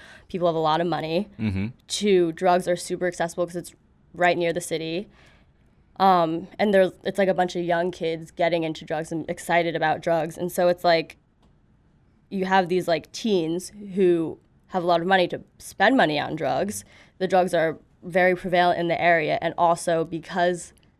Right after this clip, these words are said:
Speaker 1: the people that live there are very well off, they also kind of have in the back of their head that they know that, like, if they really get in trouble, like, with the law or something, that, like,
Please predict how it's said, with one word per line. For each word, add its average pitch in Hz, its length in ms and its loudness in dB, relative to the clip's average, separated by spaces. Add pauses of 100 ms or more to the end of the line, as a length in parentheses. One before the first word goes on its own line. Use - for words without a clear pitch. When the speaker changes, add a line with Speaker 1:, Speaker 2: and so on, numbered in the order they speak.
(360)
Speaker 1:
the - 60 -18
people 180 200 -4
that 160 100 0
live 175 160 0
there 165 200 0
are 156 200 -2 (680)
very 170 320 2
well 160 200 2
off, 160 320 0
they 175 120 0
also 170 320 0
kind 170 240 -2
of 165 80 -4
have 160 220 -2
in 165 60 -2
the 160 60 -4
back 151 220 -4
of 160 60 -6
their 156 100 -4
head 160 180 -6
that 160 100 -12
they 160 120 -4
know 156 140 -2
that, - 160 -14
like, 156 180 -2
if - 140 -12
they 165 240 -2 (220)
really 165 360 -4
get 170 140 0
in 165 120 -4
trouble, 202 560 0 (260)
like, 170 260 0
with 170 160 -8
the 170 100 0
law 156 340 4
or 190 100 0
something, 202 400 -2
that, 151 140 2
like, 151 320 -2